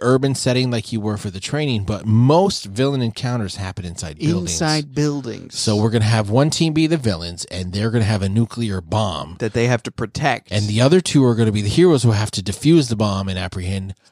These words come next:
Speaker 1: the villains.
Speaker 2: They steal the bomb or, uh, trap the, or tie up the villains.
Speaker 1: Yeah.
Speaker 2: They win,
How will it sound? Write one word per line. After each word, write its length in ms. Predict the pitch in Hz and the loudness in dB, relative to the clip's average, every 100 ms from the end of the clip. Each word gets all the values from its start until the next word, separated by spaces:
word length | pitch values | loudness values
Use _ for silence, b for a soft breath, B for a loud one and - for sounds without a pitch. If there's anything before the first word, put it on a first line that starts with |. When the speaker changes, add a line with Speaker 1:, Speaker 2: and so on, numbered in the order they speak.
| _ | _
Speaker 1:
the 140 | 95 95 | -6 0
villains. 340 | 95 90 73 | 0 0 -4
Speaker 2:
They 100 | 113 | -6
steal 360 | 107 - 151 170 | -6 0 2 2
the 120 | 156 | 2
bomb 520 | 131 135 135 131 131 - | 2 4 4 2 0 -4
or, 500 | 135 117 110 107 - _ _ _ _ _ | -2 0 0 -2 -8 _ _ _ _ _
uh, 200 | 139 113 | -2 0
trap 400 | 107 - 147 151 | -2 2 2 2
the, 260 | 135 123 110 | 0 0 0
or 140 | 120 113 | -2 -2
tie 280 | - 151 | 2 2
up 140 | 143 131 | 2 0
the 80 | 117 | -2
villains. 720 | 117 110 110 104 98 - - _ _ | 0 0 -2 -6 -10 -18 -20 _ _
Speaker 1:
Yeah. 120 | 85 | 0
Speaker 2:
They 160 | 131 127 | 4 4
win, 400 | 110 98 95 | 2 -2 -4